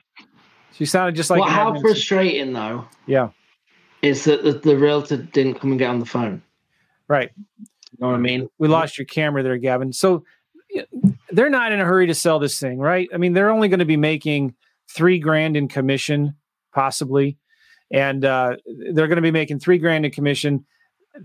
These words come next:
Speaker 1: They're, it's, it's been on the market for a year. The bank is probably stubbornly, they're not in a hurry. They've been stubbornly refusing to accept any lowball offer, which is fine. We get it. They have every right to do that, right?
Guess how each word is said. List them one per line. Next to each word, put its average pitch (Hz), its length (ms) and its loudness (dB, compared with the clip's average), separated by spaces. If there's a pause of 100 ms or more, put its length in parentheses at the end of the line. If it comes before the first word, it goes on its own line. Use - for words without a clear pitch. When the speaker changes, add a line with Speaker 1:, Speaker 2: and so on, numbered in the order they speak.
(160)
Speaker 1:
They're, 160 220 -2 (200)
it's, - 300 -6
it's 156 180 2
been 175 200 4
on 190 120 0
the 170 60 0
market 156 440 -2
for 135 140 -4
a 127 60 -4
year. 151 520 0 (180)
The 135 60 -8
bank 151 420 -2
is 131 80 -10
probably 139 540 -2
stubbornly, 147 960 -2 (240)
they're 147 160 0
not 143 300 0
in 147 120 -4
a 139 60 0
hurry. 143 240 0
They've 135 180 0
been 139 160 -2
stubbornly 139 640 0
refusing 135 540 0
to 131 80 0
accept 131 340 -2
any 139 160 2
lowball 131 500 4
offer, 127 460 -2 (400)
which 190 160 4
is 214 140 2
fine. 214 320 0
We 185 100 0
get 196 140 2
it. 160 80 0
They 165 80 2
have 165 120 2
every 165 200 2
right 151 220 0
to 135 80 -10
do 143 180 2
that, 117 240 0
right? 131 260 0